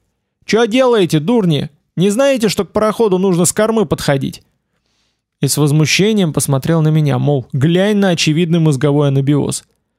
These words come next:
«Вам только лопухи жопами полоть, холера! Сворачивай, чернявый, с кормы заходи! С кормы!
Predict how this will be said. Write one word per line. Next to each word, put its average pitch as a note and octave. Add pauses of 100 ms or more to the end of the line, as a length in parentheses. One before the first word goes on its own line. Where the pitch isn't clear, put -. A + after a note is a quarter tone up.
(460)
«Вам D3+
только F#3+
лопухи G3
жопами D#3+
полоть, E3+
холера! D#3+ (100)
Сворачивай, G3
чернявый, F3+
с -
кормы G#3+
заходи! D#3
С -
кормы! E3+